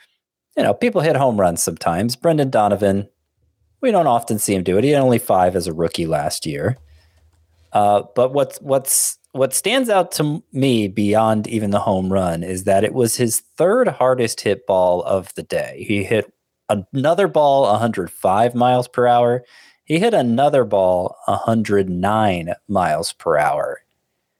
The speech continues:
His hardest hit ball last year was one oh seven. So he, a-, already here, game one of the new season, Brendan Donovan sets a, a career high for hardest hit ball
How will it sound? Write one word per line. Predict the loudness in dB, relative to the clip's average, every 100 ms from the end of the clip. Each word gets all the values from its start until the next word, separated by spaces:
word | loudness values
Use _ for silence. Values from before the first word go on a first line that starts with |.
| _ -4
His | -2 0
hardest | 0 2 2 2
hit | 0
ball | 2 2
last | 4 2 2 0
year | 0 2 2 -2 _ _ _ -4
was | -4 0
one | 0 2
oh | 0
seven. | 0 0 0 0 -16 -12
So | -2 2
he, | 2 0 -8 _ _ _ _ -8
a-, | -6
already | 0 0 2 0 -2
here, | -6
game | -4 -2 0
one | -2
of | 0
the | -2
new | -2
season, | -2 -4 -6 -4
Brendan | -2 -2 -2
Donovan | 0 0 0 -4 -4
sets | -2 -2 -2
a, | -2 -2
a | -4
career | -2 -2 0 0
high | 2 2 2
for | 0 -2
hardest | -2 -2 -4 -8
hit | -10 -4
ball | -2 -2 -4 -10